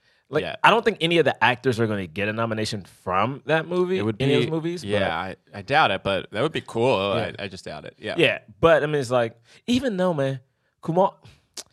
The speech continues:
Speaker 1: it's tricky because even watching, and this is no shade, I did, like I said, I, I liked Lady Bird, but I'm like, yo, if, if they, if, if actors outside of the mom and Lady Bird, who was fantastic, but I'm like, it's Kumail,
Speaker 2: Kumail.
Speaker 1: right?
Speaker 2: Kumail.
Speaker 1: Kumail.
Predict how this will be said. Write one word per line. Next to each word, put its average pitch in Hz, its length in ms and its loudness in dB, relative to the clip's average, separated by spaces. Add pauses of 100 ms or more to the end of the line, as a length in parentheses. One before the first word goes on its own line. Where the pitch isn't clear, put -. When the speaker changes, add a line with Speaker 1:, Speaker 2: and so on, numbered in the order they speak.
(240)
Speaker 1:
it's 170 180 6
tricky 196 240 6
because 127 240 2 (480)
even 254 400 6
watching, 139 460 6
and 139 120 2
this 147 140 4
is 135 100 0
no 131 160 6
shade, 120 240 0
I 117 120 2
did, 127 320 2
like 113 160 0
I 113 60 0
said, - 200 -8
I, 131 260 6
I 139 220 6
liked 117 400 -2
Lady 113 280 -2
Bird, 143 280 4
but 127 100 2
I'm 143 140 -2
like, 139 260 0 (840)
yo, 113 380 0 (100)
if, 117 200 -2 (200)
if 113 100 -8
they, 151 240 -4
if, - 80 -4 (160)
if - 160 2
actors 185 500 4
outside 151 360 6
of 160 80 -2
the 143 80 0
mom 123 260 0
and 107 60 -2
Lady 101 120 -2
Bird, 95 200 -4
who 107 80 -4
was 104 140 -6
fantastic, 90 580 -10
but 120 80 -2
I'm 139 100 0
like, 123 300 -2 (880)
it's 147 120 6
Kumail, 156 360 4
Speaker 2:
Kumail. 110 40 4
Speaker 1:
right? 107 140 2
Speaker 2:
Kumail. 127 180 0
Speaker 1:
Kumail. 117 260 4